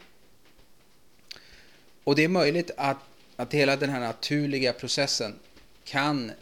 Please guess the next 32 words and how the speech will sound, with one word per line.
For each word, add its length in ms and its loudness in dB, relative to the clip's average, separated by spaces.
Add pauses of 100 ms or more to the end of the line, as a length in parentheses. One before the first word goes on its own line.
så 140 -6
att 100 -4
säga, 240 -4
kontrolleras 1040 -4
av 420 -2
en 240 -4
individ 500 -4
ytterst. 380 -10
Och 80 -8
vi 100 2
har 220 2
ju 120 -2 (540)
nått, 320 2
civilisationen 760 0
har 120 -2
ju 80 0
nått 340 -2
en 120 -4
nivå 480 -4 (140)
där 100 -4
vi 100 -2
helt 240 -2
klart 240 -2
ser 340 -2
att 380 -10 (1040)
man 180 -2
skulle 200 -2
kunna 240 -6
börja 200 -2
skapa 500 -2
liv 360 -4
kanske 320 -14